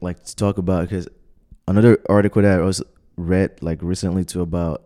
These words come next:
I know the guy that I sent you, right? The youngest, uh, twenty-nine-year-old S B K or some shit like that. And, like, Ar-, uh, Forbes wrote an article on him,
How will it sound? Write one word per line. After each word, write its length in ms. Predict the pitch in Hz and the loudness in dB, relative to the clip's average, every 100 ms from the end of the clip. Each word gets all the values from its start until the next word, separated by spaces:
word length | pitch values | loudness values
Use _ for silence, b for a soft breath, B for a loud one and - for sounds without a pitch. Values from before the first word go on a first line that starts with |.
| - | -8
I 60 | |
know 100 | 90 | -2
the 100 | 98 | -2
guy 160 | 92 92 | 0 0
that 60 | 87 | -2
I 40 | |
sent 320 | - 92 90 | -2 -4 -4
you, 80 | 85 | -4
right? 140 | 82 | -4
The 80 | 85 | -2
youngest, 460 | 82 87 90 87 85 78 - | -2 -2 -2 -4 -6 -14 -12
uh, 300 | 82 73 73 - - | -10 -10 -10 -14 -12
twenty-nine-year-old 720 | 95 90 87 85 85 85 82 | -6 -4 -2 -2 -2 -2 -4
S 200 | - 90 | -4 -6
B 180 | 82 92 | -2 -6
K 140 | - 90 | -2 -2
or 80 | |
some 140 | 85 90 | -2 -4
shit 120 | 87 | -6
like 140 | 85 | -8
that. 240 | 87 82 - - | -8 -8 -10 -8
And, 80 | 87 | -8
like, 200 | 82 - _ - | -8 -12 _ -6
Ar-, 220 | 87 90 | -6 -4
uh, 20 | |
Forbes 420 | 87 101 107 101 | -6 0 2 2
wrote 140 | 98 101 | 2 0
an 80 | 90 | 2
article 480 | 98 98 92 98 | 2 2 2 0
on 80 | 87 | 2
him, 280 | 92 92 80 | 2 0 -2